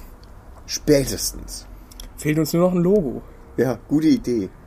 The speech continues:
Speaker 1: Wir haben ja schon zwei.
Speaker 2: Aber alle guten Dinge sind ja auch
Speaker 1: Drei.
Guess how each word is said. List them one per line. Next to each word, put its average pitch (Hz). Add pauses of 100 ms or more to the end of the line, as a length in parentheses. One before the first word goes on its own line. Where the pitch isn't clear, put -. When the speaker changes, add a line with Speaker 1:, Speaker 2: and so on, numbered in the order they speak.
(600)
Speaker 1:
Wir 104
haben 147
ja 107
schon 82
zwei. 87 (400)
Speaker 2:
Aber 123
alle 170
guten 160
Dinge 147
sind 139
ja 139
auch 120 (1300)
Speaker 1:
Drei. -